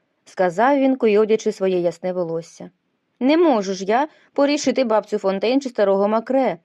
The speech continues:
або заткнути рота місіс Тарлтон. А найлагідніше, що вони скажуть, це те, що Сьюлін убивця і відступниця,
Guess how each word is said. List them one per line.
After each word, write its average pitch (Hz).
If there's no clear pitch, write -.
або 202
заткнути 226
рота 233
місіс 226
Тарлтон. 180
А 269
найлагідніше, 311
що 294
вони 285
скажуть, 285
це -
те, 269
що 262
Сьюлін 277
убивця 196
і 240
відступниця, 175